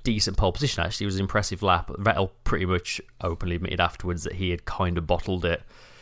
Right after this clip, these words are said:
and taken it easy through turn one and two on his fastest lap. Otherwise, he reckons he could have got pole. But, uh,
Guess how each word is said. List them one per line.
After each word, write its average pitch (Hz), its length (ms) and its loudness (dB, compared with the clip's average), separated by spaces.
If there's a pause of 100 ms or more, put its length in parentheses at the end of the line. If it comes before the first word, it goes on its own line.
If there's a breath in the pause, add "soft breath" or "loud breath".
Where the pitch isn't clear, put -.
(240 loud breath)
and 90 240 -2
taken 90 320 0
it - 40 0
easy 87 260 0
through 87 200 -4
turn 87 300 0
one 85 160 0
and 87 100 -2
two 85 320 0
on 85 120 -4
his 87 260 -2
fastest - 400 -2
lap. 87 200 -4
Otherwise, 90 300 0
he 87 60 -4
reckons 85 320 -4
he 85 80 -6
could - 160 -12
have - 60 -14
got - 100 -16
pole. 87 340 -4 (120)
But, - 200 -8
uh, 90 240 -2